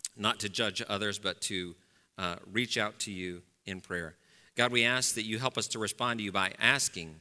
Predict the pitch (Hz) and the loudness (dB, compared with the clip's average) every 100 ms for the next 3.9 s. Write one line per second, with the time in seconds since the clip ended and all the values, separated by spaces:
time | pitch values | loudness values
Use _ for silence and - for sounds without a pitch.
0 | - - - 143 139 - 98 80 80 _ | -14 -4 0 2 0 -4 -8 -8 -16 _
1 | _ _ _ 107 98 95 95 90 85 80 | _ _ _ -2 -2 0 -4 -6 -10 -12
2 | 85 _ _ - 113 143 - 139 98 87 | -18 _ _ -4 -2 -2 -2 -2 -2 -2
3 | 85 92 - - 107 95 - 90 80 | -2 -6 -4 -4 -2 -4 -8 -10 -10